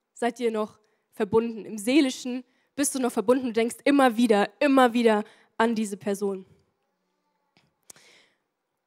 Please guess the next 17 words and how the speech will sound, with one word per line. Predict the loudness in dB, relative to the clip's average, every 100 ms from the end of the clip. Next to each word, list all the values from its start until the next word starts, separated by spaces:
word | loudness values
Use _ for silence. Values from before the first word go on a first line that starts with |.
| _ _
Mein | -2 -2
dritter | -4 0 -2
Punkt | 0 0 0 -4
sind, | -10 -10 -10 _ _ _ _ _
ist | -4 -4 _
ungöttlicher | 2 4 4 0 0 -2 -4
Sex | -4 -4 -6 -6 -12 _ _ _ _
und | -12 -6
sexuelle | -6 -6 -6 -6 -6
Fantasien. | -10 -14 -16 -18 -18 -20 _ _ _ _ _ _ _ _ _ _ _ _ _ _ _ _ _ _ _ _ _ _ _ _ _
In | -4
erster | 2 2 4 4 6
Linie, | 4 2 0 -2 -4 _ _ _ _ _
wenn | -2 0 -2
wir |
einen | -4 -8 -2
Blick | 2 2 -2